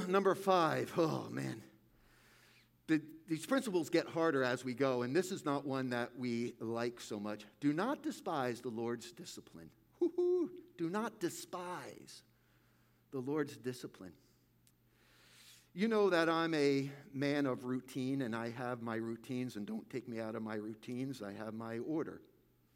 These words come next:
And one of the things I do at night, when I go to bed at night, my prayer consists of this. "Search me, O God,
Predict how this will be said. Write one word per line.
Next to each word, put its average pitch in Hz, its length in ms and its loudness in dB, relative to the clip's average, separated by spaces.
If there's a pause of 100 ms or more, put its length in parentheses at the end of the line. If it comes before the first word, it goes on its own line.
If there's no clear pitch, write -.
(680)
And 147 120 -2
one 262 140 0
of 349 80 -2
the 214 60 -10
things 196 240 -2
I 151 140 2
do 139 280 0
at 135 160 -4
night, 101 280 -6 (460)
when 131 120 -2
I 120 100 -2
go 120 180 0
to 135 60 0
bed 120 200 -2
at 113 140 -6
night, 87 240 -12 (600)
my 127 200 0
prayer 160 480 0
consists - 800 -8
of 101 180 -8
this. - 420 -10 (1300)
"Search 190 520 0
me, 160 180 2
O 156 140 2
God, 113 360 -2